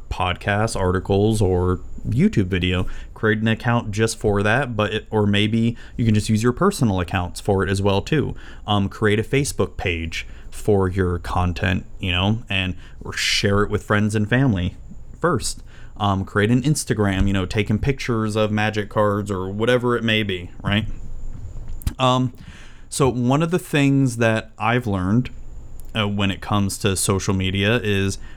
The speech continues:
you wanna be genuine. You don't wanna just be a spam bot. You don't wanna just spam your,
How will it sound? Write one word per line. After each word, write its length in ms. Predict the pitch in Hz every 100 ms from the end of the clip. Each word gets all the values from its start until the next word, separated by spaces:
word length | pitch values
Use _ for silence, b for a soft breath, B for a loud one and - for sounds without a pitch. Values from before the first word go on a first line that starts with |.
| B
you 160 | 110
wanna 220 | 107 131 139
be 240 | 135 120
genuine. 600 | 104 107 98 90 80 - - -
You 100 | 107
don't 300 | 117 123 113
wanna 220 | 117 107
just 340 | 110 104 110
be 240 | 107 101 101
a 160 | 98
spam 460 | 95 - - 98 92
bot. 260 | 85 87 -
You 120 | 107
don't 220 | 107 107
wanna 180 | 113 110
just 280 | 107 - -
spam 380 | 107 110 113
your, 340 | 107 101 98